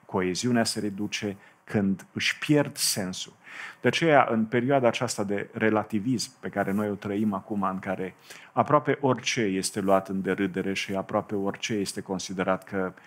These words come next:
e lipsit de valoare, în care scena e dominată de moda zilei, de breaking news-ul de la ora unsprezece treizeci și cinci, care are valoare până la unsprezece treizeci și șapte, când este un alt breaking news.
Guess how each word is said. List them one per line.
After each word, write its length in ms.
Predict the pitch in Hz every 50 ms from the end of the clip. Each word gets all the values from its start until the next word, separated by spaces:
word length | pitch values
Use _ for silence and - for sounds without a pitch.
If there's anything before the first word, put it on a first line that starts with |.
| - - _
e 100 | - 120
lipsit 340 | 110 107 107 110 - - 127
de 80 | 117 107
valoare, 540 | 95 101 95 95 98 98 92 90 92 90
în 60 | 92 92
care 460 | 87 104 101 95 101 101 98 98 98 - _ _ _ - - -
scena 340 | - - - 131 117 113 110
e 60 | 110
dominată 540 | 104 104 107 107 107 107 107 107 107 - -
de 140 | 101 101 104
moda 360 | 104 107 107 104 98 101 98
zilei, 440 | 95 - 113 110 107 95 90 87 85
de 100 | 85 90
breaking 600 | 87 85 90 107 110 113 110 - 110 98 101 101
news-ul 280 | 101 104 101 - 104 95
de 100 | 98 98
la 100 | 98 95
ora 240 | 101 104 104 101
unsprezece 500 | 95 95 101 107 104 - - 104 95 -
treizeci 220 | 107 107 98 - -
și 80 | -
cinci, 180 | 117 110 107 110
care 180 | - 101 98 104
are 140 | 104 104
valoare 420 | 95 90 95 92 98 107 110 101 101
până 260 | 98 - 104 101 101
la 120 | 95 95
unsprezece 480 | 95 98 101 104 - - - 98 - -
treizeci 200 | 104 98 95 -
și 60 | -
șapte, 240 | 113 202 - - 202
când 180 | 190 - 202 202
este 220 | - - - 120
un 100 | 117 123 -
alt 300 | 135 127 117 107 95 -
breaking 480 | 90 101 101 95 - - 107 101 98
news. 380 | 98 95 90 90 - - - -